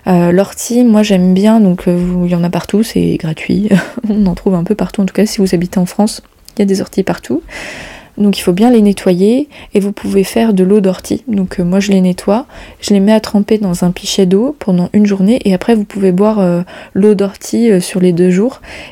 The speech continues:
Et donc là elle sera vraiment très très riche en fer. Donc ça c'est vraiment chouette. Et ça pique pas.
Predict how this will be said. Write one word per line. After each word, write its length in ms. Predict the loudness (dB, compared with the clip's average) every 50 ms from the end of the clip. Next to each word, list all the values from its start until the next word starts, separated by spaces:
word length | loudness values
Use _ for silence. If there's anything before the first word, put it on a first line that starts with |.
| _
Et 140 | -2 0 0
donc 180 | 0 0 0 0
là 140 | 0 0
elle 80 | 0 -2
sera 180 | -2 -4 -4 -2
vraiment 280 | 0 0 2 2 0
très 180 | 0 -2 -4 -4
très 160 | -2 -2 -2
riche 260 | 0 0 -2 -2 -2
en 60 | -4
fer. 360 | -4 -4 -6 -6 -6 -6 -12 -20 _ _ -8
Donc 120 | -6 -4
ça 120 | -4 -4 -6
c'est 280 | -4 -4 -4 -4 -4
vraiment 280 | -4 -4 -2 -2 -2 -4
chouette. 400 | -4 -2 -2 -4 -4 -6 -12 -20 -20 -18 -18 -18 -18 -20 -20 -20 -4 0
Et 260 | 2 2 4 2 0 -2 -6
ça 180 | -4 -2 -2
pique 200 | 0 0 -2 -2
pas. 180 | -2 -4 -4